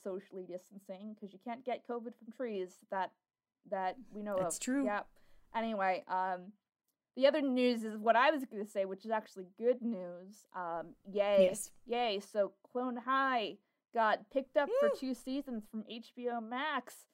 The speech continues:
Speaker 1: Yeah.
Speaker 2: Yee!
Speaker 1: Yeah. Like, my,
Speaker 2: Okay.
Speaker 1: my body's been ready for this since, like,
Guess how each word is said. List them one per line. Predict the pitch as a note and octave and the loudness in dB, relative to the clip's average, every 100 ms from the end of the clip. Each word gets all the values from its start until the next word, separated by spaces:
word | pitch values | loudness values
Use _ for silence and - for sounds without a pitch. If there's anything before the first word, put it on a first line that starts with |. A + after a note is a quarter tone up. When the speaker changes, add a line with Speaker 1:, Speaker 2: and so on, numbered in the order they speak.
| _ _ _ F#3+ | _ _ _ -12
Speaker 1:
Yeah. | G#3 C4+ F4 G4 C4 - - | -8 -6 -4 -2 -2 -4 -10
Speaker 2:
Yee! | G#3 A#3 A4 | -4 -4 0
Speaker 1:
Yeah. | D#4 B3+ D#4+ F4+ F4+ B3 F3 | 0 4 4 4 4 2 2
Like, | G#3+ G#3+ | 0 2
my, | A#3+ A#3+ | 4 4
Speaker 2:
Okay. | B3+ G#3+ | 4 2
Speaker 1:
my | A3 A3 | 2 2
body's | A3 A#3 B3 C4 | 6 4 4 0
been | A#3 | 0
ready | A3+ A3+ | 2 2
for | A#3 A3+ | 0 -4
this | A3+ G#3+ | -4 -4
since, | A3 G3+ G#3+ | -4 -4 0
like, | G#3 G3 | 4 4